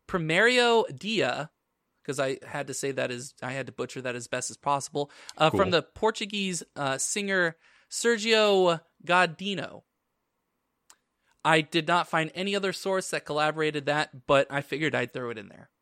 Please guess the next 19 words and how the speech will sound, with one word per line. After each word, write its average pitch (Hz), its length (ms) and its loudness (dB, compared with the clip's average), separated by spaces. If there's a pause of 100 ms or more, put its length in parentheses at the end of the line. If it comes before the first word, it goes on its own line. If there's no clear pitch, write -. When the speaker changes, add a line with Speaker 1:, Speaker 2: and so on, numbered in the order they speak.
(140)
Speaker 2:
Godinho. 71 880 -8 (360)
Speaker 1:
<laughs> - 920 0 (480)
So, 180 640 4 (1300)
Courtney, 156 280 0
you 156 120 -2
said 151 240 2
that 143 160 2
you 139 120 -4
didn't 139 200 0
like 131 240 0
the 139 80 -6
name 127 300 -2
Tender 127 240 -8
Loving 120 260 -4
Care. 175 420 0 (500)
Well, 196 520 6
neither 214 400 -2
did 180 220 -2
Chuck, - 420 0